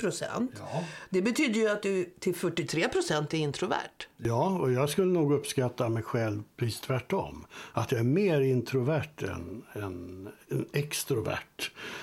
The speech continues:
Speaker 2: Men att det är lite mittemellan. Alltså,
Speaker 1: Mm.
Speaker 2: det beror på situationen. Jag kan helt plötsligt säga,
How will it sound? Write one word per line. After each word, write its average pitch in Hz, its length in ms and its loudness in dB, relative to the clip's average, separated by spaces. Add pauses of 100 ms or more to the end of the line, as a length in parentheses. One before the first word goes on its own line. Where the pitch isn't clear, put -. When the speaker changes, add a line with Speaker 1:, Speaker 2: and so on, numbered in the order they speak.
Speaker 2:
Men 135 180 2
att 123 140 -2
det 135 80 4
är 123 40 2
lite 139 280 2
mittemellan. 151 880 0
Alltså, 120 200 4
Speaker 1:
Mm. 240 120 6
Speaker 2:
det 120 100 6
beror 220 140 4
på 135 120 2
situationen. 175 760 2 (280)
Jag - 140 -2
kan 190 220 2
helt 127 200 2
plötsligt - 380 -2
säga, - 300 -2